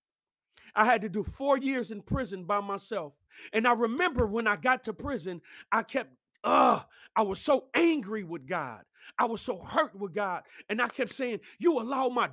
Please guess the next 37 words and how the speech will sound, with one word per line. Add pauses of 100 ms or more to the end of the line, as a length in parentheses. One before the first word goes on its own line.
daughter
to
die. (580)
You
allowed
my
daughter
to
die.
You
allowed
my
baby
to
be
taken. (180)
You
coulda
took
me. (680)
You
coulda
took
me,
but
you
allowed
my
daughter (200)
to
be
taken." (640)
And
I (140)
cussed
God
out.